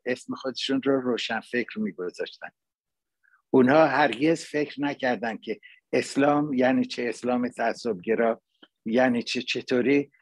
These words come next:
اه، می‌تونه یک فردی به اسم روح الله خمینی که در نوفل شاتو نشسته و می‌گوید که اسلام، اه،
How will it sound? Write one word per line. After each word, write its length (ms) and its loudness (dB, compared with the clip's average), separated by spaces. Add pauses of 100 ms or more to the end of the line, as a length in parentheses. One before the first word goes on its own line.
(260)
اه، 300 0
می‌تونه 800 0
یک 520 -2
فردی 500 -2
به 140 -2
اسم 220 -6
روح 240 -2
الله 300 2
خمینی 520 -4
که 260 -4 (440)
در 200 4
نوفل 500 0
شاتو 600 -2 (240)
نشسته 640 -2
و 160 0
می‌گوید 540 -2
که 260 -2 (480)
اسلام، 640 0 (480)
اه، 340 -4